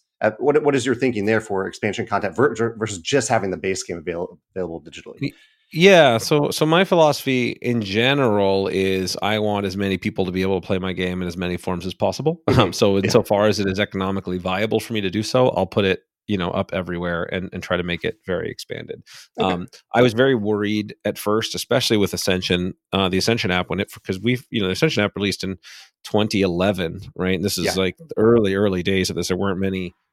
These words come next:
Speaker 2: board game apps. Let, there, there weren't any deck building game apps at the time.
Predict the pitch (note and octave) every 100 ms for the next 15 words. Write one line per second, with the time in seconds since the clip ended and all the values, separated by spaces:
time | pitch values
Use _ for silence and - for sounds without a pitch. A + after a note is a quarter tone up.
0 | - G2+ G2 G2+ F#2+ F#2 F2+ - F#2+ G2
1 | G2 F#2+ F#2+ F#2 G2+ F#2+ A2+ F2+ G2+ -
2 | F2 F#2 F2+ F2+ F2 - E2 _ - E2+